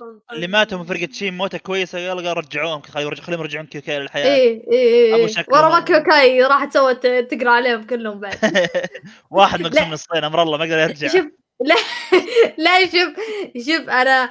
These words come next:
Speaker 3: ت-، نرجع لسالفة فيصل اللي أنت قلتها، اللي إنهم هم فجأة يضحكون في وسط المعركة، ولا
Speaker 1: إيه.
Speaker 3: يخمخمون بعض في وسط المعركة.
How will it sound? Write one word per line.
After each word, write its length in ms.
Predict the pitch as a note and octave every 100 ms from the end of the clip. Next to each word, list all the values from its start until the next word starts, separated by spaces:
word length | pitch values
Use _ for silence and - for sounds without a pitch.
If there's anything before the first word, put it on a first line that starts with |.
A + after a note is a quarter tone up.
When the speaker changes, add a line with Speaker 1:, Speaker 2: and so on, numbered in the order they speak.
| - - - -
Speaker 3:
ت-، 60 |
نرجع 680 | C#4+ C#4+ C#4+ E4 F4 D#4 C4+
لسالفة 380 | C4+ D4 D4 C4+
فيصل 360 | - C4+ C4+ B3
اللي 160 | A3+
أنت 180 | A#3 G#3+
قلتها، 400 | B3+ - A#3 G#3+
اللي 260 | A3 A3 A3
إنهم 320 | A3+ A3 A3
هم 220 | A#3 A3 - _ -
فجأة 260 | C4+ B3
يضحكون 680 | A#3+ A3+ A3 A3+ B3+ B3 G#3
في 100 | G#3+
وسط 200 | A3+ -
المعركة، 840 | G#3+ G#3+ G#3 G#3 A3 G#3+ G#3 G3+
ولا 220 | G3+ G3 G#3+
Speaker 1:
إيه. 40 |
Speaker 3:
يخمخمون 540 | G#3+ A3+ A#3 A#3 A#3 A3
بعض 220 | A3 G#3
في 60 | A#3+
وسط 160 | A#3
المعركة. 460 | A#3 A#3 G#3+ G#3+